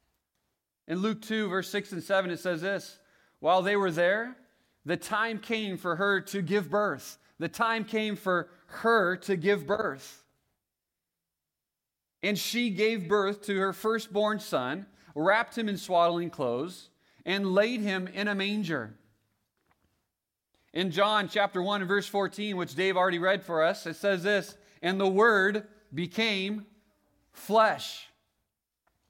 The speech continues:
and dwelt among us, and we have seen his glory. Glory is the only Son from the Father, full of grace and truth." In First Timothy two five, it says this, "For there is one God,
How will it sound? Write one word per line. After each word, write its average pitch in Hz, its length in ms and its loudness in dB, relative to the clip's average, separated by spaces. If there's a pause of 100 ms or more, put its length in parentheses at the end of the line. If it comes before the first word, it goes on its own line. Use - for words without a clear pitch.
(300)
and 175 180 0
dwelt 220 360 2
among 202 320 0
us, 170 140 -4
and 180 80 -4
we 190 60 2
have 190 100 2
seen 226 260 -2
his 196 120 -2
glory. 196 380 2
Glory 202 320 2
is 175 80 -2
the 175 80 -4
only 202 240 -4
Son 208 320 -4
from 180 140 -8
the 165 60 -4
Father, 202 340 2
full 202 420 0 (160)
of 156 160 0
grace 202 300 0
and 175 100 -6
truth." 202 600 -4 (1120)
In 170 100 -4
First 226 300 0
Timothy 220 240 0
two 226 220 -2
five, 214 280 4
it 202 80 -2
says 196 220 -2
this, 214 180 2
"For 202 140 -2
there 202 140 2
is 180 120 0
one 214 280 0
God, 190 440 4